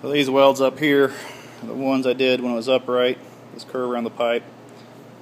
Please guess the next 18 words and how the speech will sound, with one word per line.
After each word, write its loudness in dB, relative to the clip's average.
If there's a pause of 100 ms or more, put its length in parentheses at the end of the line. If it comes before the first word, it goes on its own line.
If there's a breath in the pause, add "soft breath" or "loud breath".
(140)
I -14
figured -8
it'd -4
be -6
a -2
lot 0
easier -4
when -6
it's -8
up -4
here -4
than, -6 (1040)
you -10
know, -6
laying -4
on -4
its -10
side. 0